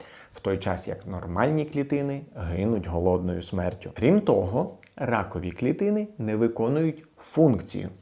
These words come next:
які мали б виконувати в органі, з якого вони, власне, утворились.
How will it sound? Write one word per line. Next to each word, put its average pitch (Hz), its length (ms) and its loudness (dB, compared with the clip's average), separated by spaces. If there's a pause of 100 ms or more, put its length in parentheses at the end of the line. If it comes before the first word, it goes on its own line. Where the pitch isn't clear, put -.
які 104 280 -4
мали 101 340 2
б 90 80 -4
виконувати 104 840 0 (240)
в 110 260 4 (360)
органі, 117 640 4
з 101 120 -4
якого 90 380 0
вони, 92 340 0
власне, 98 600 0 (100)
утворились. 104 800 0